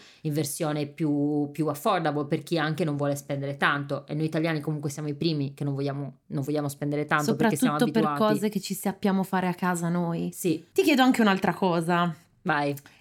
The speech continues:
Speaker 2: Tu come la prendi questa situazione che molti inglesi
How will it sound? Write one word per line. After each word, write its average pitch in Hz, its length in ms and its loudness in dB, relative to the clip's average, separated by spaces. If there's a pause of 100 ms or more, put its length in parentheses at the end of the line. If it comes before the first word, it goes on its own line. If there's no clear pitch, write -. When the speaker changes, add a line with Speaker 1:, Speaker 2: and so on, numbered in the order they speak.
(120)
Speaker 2:
Tu 427 160 6
come 320 200 6
la 240 120 6
prendi 240 480 6
questa 240 300 2
situazione 202 840 2
che 190 160 0
molti 240 340 6
inglesi 185 840 4